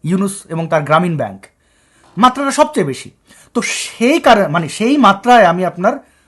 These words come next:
টাকা রিটার্ন করব, সবচেয়ে উচ্চ হারে সুদ দিয়ে রিটার্ন করব, সুদে আসলে, আসল এবং সুদ সহ। এবার হচ্ছে ট্যাগ দেওয়ার রাজনীতি কেন?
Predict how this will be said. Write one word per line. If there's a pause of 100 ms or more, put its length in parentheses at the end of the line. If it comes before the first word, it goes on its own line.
টাকা
রিটার্ন
করব, (1700)
সবচেয়ে (160)
উচ্চ
হারে
সুদ
দিয়ে
রিটার্ন
করব, (220)
সুদে
আসলে,
আসল
এবং
সুদ
সহ। (2000)
এবার
হচ্ছে (1600)
ট্যাগ
দেওয়ার (640)
রাজনীতি
কেন?